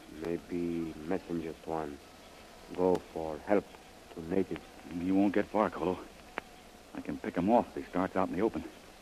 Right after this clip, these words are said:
Speaker 2: See? He disappears in the shadows, but you can see him when he comes out in the moonlight. Yeah, look at him. He's heading toward that shed or hut in the back of the house there.
Speaker 1: Hmm. If he cross over in open, Tuan,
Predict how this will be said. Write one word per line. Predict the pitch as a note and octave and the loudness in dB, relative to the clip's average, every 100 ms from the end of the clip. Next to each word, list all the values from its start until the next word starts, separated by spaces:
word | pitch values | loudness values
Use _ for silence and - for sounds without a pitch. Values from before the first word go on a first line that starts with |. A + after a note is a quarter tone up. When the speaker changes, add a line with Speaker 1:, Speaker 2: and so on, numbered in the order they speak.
| - - - - - - - | -20 -20 -20 -20 -20 -20 -4
Speaker 2:
See? | - B2 - - - - - - - - - | 4 4 4 -6 -20 -20 -20 -20 -20 -20 -20
He | - | -6
disappears | F#2+ F2+ G#2 A2 | -4 -2 4 4
in | F2 | 4
the | D#2+ | 0
shadows, | B2 A2 F#2 - | 4 4 4 0
but | - | -8
you | - - - - - - | -14 -18 -20 -20 -16 -10
can | F#2+ | 0
see | C3+ | 6
him | C3+ | 6
when | F2+ | 6
he | E2 | 0
comes | D#2+ | -2
out | G#2+ A2 | 0 0
in | F2 | 0
the | |
moonlight. | F#2 C#3 F#2 - - - - - - - - - - - - - - | 4 6 4 0 -10 -18 -20 -20 -20 -20 -20 -20 -20 -20 -20 -20 -12
Yeah, | - F#2 | -6 -2
look | A2+ - | -2 -2
at | |
him. | - - - - - - - - - - | -4 -10 -18 -20 -20 -20 -20 -20 -20 -18
He's | - - | -18 -12
heading | F#2+ G2 | -4 -2
toward | F2 G2 | -2 -2
that | F2+ - | -2 -2
shed | - A#2 F#2+ | 0 2 2
or | C#2+ C2+ | -2 -6
hut | B2+ A#2 | -4 -4
in | F#2+ | -4
the | |
back | G2 G2+ | -2 -2
of | E2+ | -2
the | |
house | F#2+ A2 | -2 -4
there. | - - - - F2 | -6 -14 -14 -6 -2
Speaker 1:
Hmm. | F2+ E2+ D2+ - - - - - - - - - - - - | 0 0 -4 -14 -20 -20 -20 -20 -20 -20 -20 -20 -20 -20 -14
If | E2+ - | -12 -6
he | F2+ E2+ | -4 -4
cross | - F2+ E2 - | 0 2 2 4
over | F2 E2 E2+ | 4 4 2
in | E2 | 4
open, | E2+ F2 D#2+ D#2 | 2 2 -4 -4
Tuan, | F2 E2+ D#2+ | 0 2 2